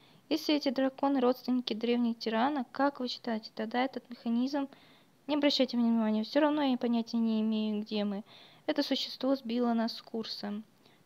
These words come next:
То есть мы потерялись в глубинах моря? Стоп, смотри, по дну океана прогуливается дракон.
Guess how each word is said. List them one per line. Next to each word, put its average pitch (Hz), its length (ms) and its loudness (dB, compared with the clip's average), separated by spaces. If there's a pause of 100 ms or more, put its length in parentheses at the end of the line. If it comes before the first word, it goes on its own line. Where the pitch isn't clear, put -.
То 247 180 4
есть 254 180 0
мы 254 120 0
потерялись 254 640 0
в 247 40 -6
глубинах 247 500 -4
моря? 294 380 0 (380)
Стоп, 330 320 0
смотри, 285 360 0
по 247 200 2
дну 262 220 2
океана 302 500 0
прогуливается 269 800 -2
дракон. 302 520 -2